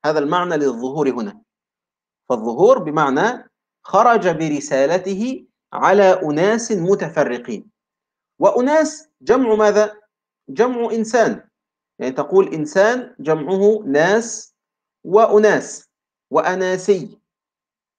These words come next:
فالنبي عليه الصلاة والسلام خرج على أناس، ما صفتهم؟ هؤلاء الناس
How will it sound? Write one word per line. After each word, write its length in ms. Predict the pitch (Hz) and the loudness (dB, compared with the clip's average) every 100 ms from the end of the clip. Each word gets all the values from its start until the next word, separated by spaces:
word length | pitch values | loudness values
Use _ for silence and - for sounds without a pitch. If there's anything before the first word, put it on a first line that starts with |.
| _ _ _ _ _ _ _ _ _ _ _ | _ _ _ _ _ _ _ _ _ _ _
فالنبي 340 | 165 185 196 302 | -4 0 0 2
عليه 320 | 294 247 247 | 2 2 -2
الصلاة 380 | 233 196 202 196 | -4 -2 -2 -2
والسلام 720 | 175 165 147 147 160 190 202 _ _ - | -8 -10 -2 0 2 0 -8 _ _ -20
خرج 480 | - 262 285 240 208 | 0 2 4 2 2
على 300 | 196 214 233 | 2 2 0
أناس، 600 | 240 180 180 180 165 143 104 - _ _ _ _ | -4 -4 -4 -6 -6 -8 -8 -12 _ _ _ _
ما 220 | 156 269 | -2 2
صفتهم؟ 840 | 311 269 226 202 196 165 190 - _ _ _ _ _ _ _ _ - | 2 -2 -2 0 0 0 -4 -8 _ _ _ _ _ _ _ _ 0
هؤلاء 580 | 185 185 185 269 294 | 2 2 4 4 4
الناس 640 | 262 196 220 285 294 - | 0 -2 -2 -2 -6 -14